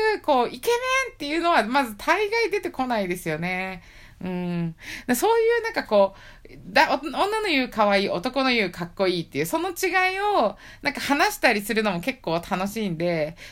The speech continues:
またなんかそういうことを友達とかと話したら、ちょっと続編として話すかもしれないですね。うん。で、次回なんですけども、あの、次回は、あの、十八禁のお話をしようかなって思ってますね。ちょっと、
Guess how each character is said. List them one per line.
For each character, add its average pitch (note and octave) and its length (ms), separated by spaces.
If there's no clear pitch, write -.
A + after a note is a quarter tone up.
ま C#4 120
た G4 120
な G#4+ 100
ん - 20
か D4 100
そ C4+ 200
う C#4+ 40
い D4+ 220
う - 60
こ D#4 80
と C#4+ 220
を A3+ 40
友 A3+ 200
達 B3+ 180
と C#4+ 80
か C4 120
と G3 100
話 G#3+ 260
し - 40
た G#3+ 100
ら、 D#3+ 280
ち B3 100
ょ - 20
っ A#3+ 40
と D3 500
続 F#3 240
編 A3+ 180
と A#3 80
し A3+ 80
て - 80
話 A3+ 280
す - 40
か F3 100
も D#3+ 100
し E3+ 100
れ D#3+ 100
な E3 120
い D3+ 80
で D3 60
す F3+ 120
ね。 G3+ 420
う F#3+ 60
ん。 F#3 360
で、 A#3+ 120
次 G#4 200
回 G#4 320
な G3 160
ん G3 120
で G3 120
す G#3 100
け F3+ 120
ど E3 100
も、 F#3 500
あ F3+ 120
の、 E3 160
次 A3 160
回 E4 320
は、 A3+ 300
あ D#3+ 200
の、 D3+ 260
十 A3+ 220
八 F#4 260
禁 D#4 240
の D#4+ 120
お - 20
話 C#4+ 320
を D4 40
し C4+ 120
よ C4 60
う B3+ 40
か F3 120
な F3 120
っ - 80
て D3 120
思 D#3 140
っ - 40
て - 100
ま C#3+ 100
す D#3 120
ね。 E3+ 260
ち A#3+ 80
ょ A3+ 40
っ - 100
と、 D#3 320